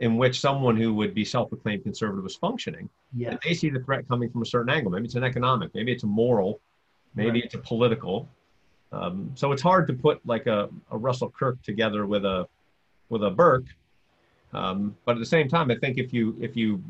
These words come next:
Speaker 1: stand back, you see them both holding to a general perspective that's the same.
Speaker 2: So let, let's, let's do this then. Let's try to better understand where conservatism is today.
Speaker 1: Hmm.
Speaker 2: A-, and I think to do that,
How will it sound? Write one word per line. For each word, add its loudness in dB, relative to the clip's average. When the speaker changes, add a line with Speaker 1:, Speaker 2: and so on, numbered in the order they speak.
Speaker 1:
stand -2
back, 0
you -2
see -8
them 0
both 4
holding -2
to -4
a -4
general -2
perspective -6
that's -20
the -20
same. -20
Speaker 2:
So -4
let, -2
let's, 0
let's -2
do -2
this -2
then. 0
Let's -4
try 0
to -4
better -2
understand -4
where -6
conservatism -6
is -14
today. -2
Speaker 1:
Hmm. -6
Speaker 2:
A-, -6
and -2
I 2
think -4
to -2
do 2
that, 2